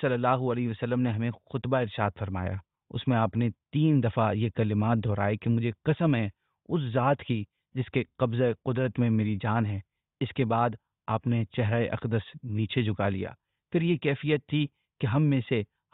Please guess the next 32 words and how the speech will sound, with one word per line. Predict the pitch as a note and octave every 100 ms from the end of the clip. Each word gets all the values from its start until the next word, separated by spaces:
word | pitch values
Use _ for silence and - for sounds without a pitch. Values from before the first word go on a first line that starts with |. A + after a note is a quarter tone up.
| B2
ہر | G#3+
آدمی | D2 B2+ C3 B2+ A#2 - _ - A2
زمین | B2 C3 C3
پر | B2
روتے | G#2 G#2+ A#2 A#2+
ہوئے | G#2 A2 G2+ F#2+
گر | C3
پڑا | G#2 A2+
اور | A2+ A#2
ہمیں | G#2+ A#2 C3+ -
اتنا | D#3 F#3+ F#3+
بھی | F3 D3
ہوش | G#2+ B2+ -
نہ |
رہا | A#2+ G#2 F#2+ G2+ _ _ _
کہ | -
آپ | G#2+ G#2
نے | A2 -
قسم | A#2+ A2 A#2 G2+ _ _ _
کس | - E3+ -
چیز | - C3+ A#2
پر | A#2 G#2+
اٹھائی | F#2 G2+ G2+
ہے۔ | G2 F2+ _ _ _
کافی | - A2+ B2
دیر | A2 A2+
بعد | A2 A2 G#2 - _ -
آپ | A2 -
نے | A2+ -
سر | A#2+ A#2
مبارک | A2 G#2+ A2 G#2+
اٹھایا | - G2+ G2+